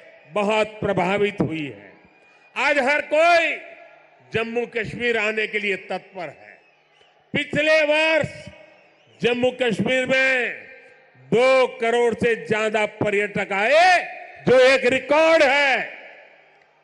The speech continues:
अमरनाथ जी और श्री माता वैष्णो देवी के दर्शन करने वाले तीर्थयात्रियों की संख्या पिछले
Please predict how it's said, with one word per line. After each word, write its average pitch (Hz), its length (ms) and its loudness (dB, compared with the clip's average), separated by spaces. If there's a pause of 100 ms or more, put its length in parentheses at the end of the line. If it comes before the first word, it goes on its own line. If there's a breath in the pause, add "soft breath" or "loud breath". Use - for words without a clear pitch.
(280)
अमरनाथ 226 640 0
जी 233 600 0 (480)
और 185 300 -2
श्री 202 240 -4
माता 196 460 -4
वैष्णो 202 540 -4
देवी 190 260 -2
के 190 200 -6
दर्शन 190 520 -8
करने 180 260 -6
वाले 196 520 -4 (500)
तीर्थयात्रियों 190 800 -2
की 190 180 -4
संख्या 202 800 -4 (520)
पिछले 311 380 0